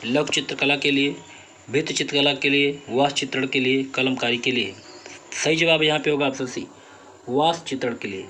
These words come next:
एन के मिश्रा किसके लिए जाने जाते हैं? वास्तु चित्रण के लिए जाने जाते हैं। अगला प्रश्न है प्रश्न नंबर थर्टी फ़ोर,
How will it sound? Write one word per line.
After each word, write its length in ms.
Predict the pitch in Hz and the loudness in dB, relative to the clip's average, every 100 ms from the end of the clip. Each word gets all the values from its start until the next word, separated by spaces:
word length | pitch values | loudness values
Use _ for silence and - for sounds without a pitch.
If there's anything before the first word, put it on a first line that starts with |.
| 104 | -4
एन 180 | 151 | -2
के 120 | 156 147 | 0 0
मिश्रा 260 | 139 147 | 0 -2
किसके 280 | 139 135 - | -4 -4 0
लिए 140 | 135 131 | 2 2
जाने 220 | 131 127 | 0 0
जाते 240 | 127 135 | -2 0
हैं? 180 | 139 165 | -2 -4
वास्तु 340 | 113 131 139 - | -4 -2 -2 -4
चित्रण 280 | 135 117 | -8 -8
के 120 | - 117 | -6 -4
लिए 140 | 117 | -4
जाने 220 | 113 110 | -4 -6
जाते 260 | 110 107 117 | -6 -6 -8
हैं। 180 | 110 98 - - - - - - - - - - _ _ _ - | -10 -12 -16 -20 -20 -20 -20 -20 -20 -20 -20 -20 _ _ _ 0
अगला 220 | 139 180 | 6 6
प्रश्न 240 | 202 - 196 | 6 4 2
है 60 | |
प्रश्न 220 | 190 - 143 | 2 2 2
नंबर 160 | 135 - - | 2 0 -4
थर्टी 220 | 127 127 | -2 -2
फ़ोर, 240 | 131 107 | 0 -4